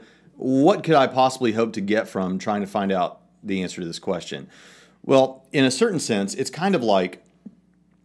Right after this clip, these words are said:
when a Christian asks an atheist or an atheist asks a Christian, "What would it take for you to be convinced?"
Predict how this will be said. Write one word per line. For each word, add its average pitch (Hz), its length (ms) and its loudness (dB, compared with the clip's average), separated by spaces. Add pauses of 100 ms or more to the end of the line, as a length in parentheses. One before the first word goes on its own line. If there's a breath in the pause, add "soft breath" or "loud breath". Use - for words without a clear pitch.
when 127 360 2
a 117 120 -2
Christian 135 340 -2
asks 113 280 0
an 110 80 0
atheist 101 400 -2
or 131 120 2
an 127 80 2
atheist 110 400 -2
asks 101 280 -2
a 98 40 -6
Christian, 95 580 0 (240 loud breath)
"What 147 220 6
would 135 100 4
it 131 100 2
take 123 220 2
for 117 100 -4
you 110 100 2
to 104 60 2
be 101 120 2
convinced?" 90 680 -6